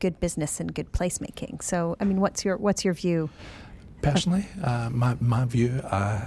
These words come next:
Speaker 2: I love great design. I love great design, and I think it's one of the great assets that our client bring to society overall. But,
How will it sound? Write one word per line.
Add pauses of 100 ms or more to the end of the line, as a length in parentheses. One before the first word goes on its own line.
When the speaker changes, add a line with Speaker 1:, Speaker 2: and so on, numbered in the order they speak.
(140)
Speaker 2:
I
love
great
design. (520)
I
love
great
design,
and
I
think
it's
one
of
the
great
assets
that
our
client
bring
to
society
overall. (960)
But,